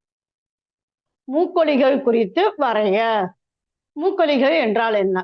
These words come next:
இதழிலிருந்து உள்நாக்கு வரை வாயில் எங்காவது ஓர் இடத்தில் அடைத்து கொண்டு மூக்கரை வாயிலை திறந்து காற்றை அதன் வழியாக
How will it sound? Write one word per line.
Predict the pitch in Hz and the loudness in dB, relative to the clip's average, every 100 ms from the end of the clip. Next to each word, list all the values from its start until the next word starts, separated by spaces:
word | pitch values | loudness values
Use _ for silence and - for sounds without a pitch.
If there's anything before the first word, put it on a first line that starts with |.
| - _ _ - | -8 _ _ -16
இதழிலிருந்து | 262 294 330 330 285 285 330 339 | -6 -2 0 0 2 2 0 0
உள்நாக்கு | 269 302 285 240 240 | 0 0 0 -2 -2
வரை | 202 202 214 202 - _ _ | -2 0 -2 -4 -14 _ _
வாயில் | 226 254 320 320 339 | 0 2 4 4 2
எங்காவது | 262 247 277 269 285 302 359 320 | 2 2 2 2 0 0 0 0
ஓர் | 233 247 | 0 0
இடத்தில் | 226 254 254 311 311 | 0 -2 -2 -4 -4
அடைத்து | 226 254 262 302 - | -4 -4 -4 -6 -6
கொண்டு | 240 196 190 202 196 196 _ _ _ 240 | -6 -4 0 2 2 -2 _ _ _ -4
மூக்கரை | 311 370 339 294 302 | -2 0 0 0 0
வாயிலை | 240 247 269 254 277 269 | 0 0 0 0 -2 -4
திறந்து | - 233 262 262 226 196 220 220 190 - _ _ _ - | -2 -2 0 0 0 2 2 2 0 -6 _ _ _ -8
காற்றை | 247 311 320 320 | -4 -2 0 0
அதன் | 320 247 233 233 | 0 0 -2 -2
வழியாக | 254 254 302 311 262 254 | -2 0 0 0 0 0